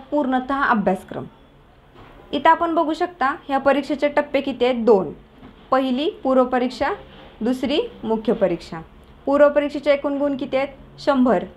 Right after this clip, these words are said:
आणि मुख्य परीक्षेचे एकूण गुण किती आहेत? दोनशे.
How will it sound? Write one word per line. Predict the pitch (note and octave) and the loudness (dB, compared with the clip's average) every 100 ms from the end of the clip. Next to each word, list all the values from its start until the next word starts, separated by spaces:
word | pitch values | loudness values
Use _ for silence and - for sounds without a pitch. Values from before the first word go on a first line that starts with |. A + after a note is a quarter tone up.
| - - | -20 -10
आणि | - A#3 | -4 -2
मुख्य | C4 C4+ D#4 | -2 0 0
परीक्षेचे | C#4+ C4+ D4 C4 | 0 0 -2 0
एकूण | C4 C4+ C4 | 0 0 -2
गुण | C4 C4 | 0 -2
किती | C4+ C4+ | 0 0
आहेत? | D4 - - - - | 0 -4 -20 -20 -8
दोनशे. | G#3 A#3 G#3+ G#3+ F3 | 2 2 2 0 -6